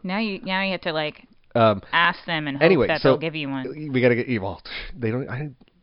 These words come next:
Speaker 2: they aren't even doing, like, what the best most people can do now
Speaker 1: <laughs>
Speaker 2: is, like, most places don't do Lucy's anymore, but they do.
Speaker 1: Yeah.
Speaker 2: The, there are still gas station, or not gas stations, bodegas you can go to that you can get packs of cigarettes that are,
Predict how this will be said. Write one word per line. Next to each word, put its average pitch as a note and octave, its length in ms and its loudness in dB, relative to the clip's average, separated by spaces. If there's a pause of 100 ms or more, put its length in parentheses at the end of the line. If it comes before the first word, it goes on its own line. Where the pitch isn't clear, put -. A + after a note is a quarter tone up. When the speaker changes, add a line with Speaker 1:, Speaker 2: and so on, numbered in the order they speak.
Speaker 2:
they B2+ 240 -12
aren't F3 140 -6
even E3 160 -6
doing, C3+ 200 -6
like, A#2+ 240 -2
what A#2+ 180 2
the B2+ 180 -2
best C#3+ 300 4
most C3+ 360 2
people C3 200 0
can A#2 160 -2
do A2+ 120 2
now G#2 360 -2
Speaker 1:
<laughs> - 420 -8
Speaker 2:
is, A2+ 180 0 (220)
like, A#2+ 180 0
most C3+ 200 4
places C3+ 240 4
don't A2 200 2
do G#2+ 120 -4
Lucy's G2+ 360 -6
anymore, F2+ 320 -8
but G#2 160 -8
they A#2 120 2
do. A2+ 160 0
Speaker 1:
Yeah. C3 180 4
Speaker 2:
The, A#2+ 320 0
there A2 240 0
are A#2+ 160 2
still A2 240 -4
gas G2+ 300 -4
station, G2 360 -6
or G#2+ 120 -2
not F#2+ 140 -4
gas F#2 160 -8
stations, F2+ 280 -14
bodegas G#2 400 0
you G2 80 -6
can G2+ 80 -6
go F#2+ 140 -2
to F#2+ 260 -6 (400)
that G2+ 140 -4
you G#2 100 -4
can G#2 100 -4
get F#2 220 -4 (160)
packs - 380 -2
of G2+ 160 -12
cigarettes F#2+ 580 -6
that G2 100 -4
are, F2 140 -6